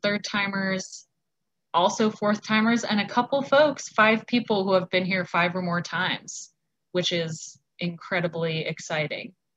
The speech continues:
Um, a lot of people here, ninety-two percent have made a phone call. Lots of folks have written letters to the editor or helped someone register to vote.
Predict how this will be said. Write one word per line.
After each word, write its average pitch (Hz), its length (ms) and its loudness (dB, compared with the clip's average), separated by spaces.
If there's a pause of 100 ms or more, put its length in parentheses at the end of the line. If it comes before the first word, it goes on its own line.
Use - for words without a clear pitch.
(1160)
Um, 170 580 2
a 175 60 0
lot 175 380 4
of 208 120 -2
people 190 300 -2
here, 175 240 0
ninety-two 190 600 0
percent 175 480 -2
have 185 180 -4
made 170 180 -2
a 160 40 -4
phone 165 320 -6
call. 170 540 0 (600)
Lots 175 300 2
of 175 80 -10
folks 180 340 2
have 180 200 -4
written 175 300 0
letters 170 360 -2
to 180 120 -4
the - 140 -6
editor 208 540 2
or 160 140 -2
helped 175 260 -6
someone 165 340 -4
register 160 500 -6
to - 140 -8
vote. 214 400 0